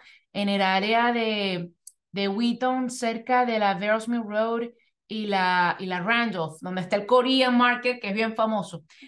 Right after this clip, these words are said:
eh, donde estaba antes el departamento de recreación, hace ya varios años atrás.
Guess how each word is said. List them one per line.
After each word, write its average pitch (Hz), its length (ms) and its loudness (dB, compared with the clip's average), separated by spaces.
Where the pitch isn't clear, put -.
eh, 208 460 -2
donde 208 240 0
estaba 254 440 6
antes 269 260 4
el 262 140 2
departamento 196 640 -4
de 240 60 0
recreación, 233 680 -2
hace 196 260 -4
ya 226 140 2
varios 226 300 0
años 220 240 -4
atrás. 220 380 -4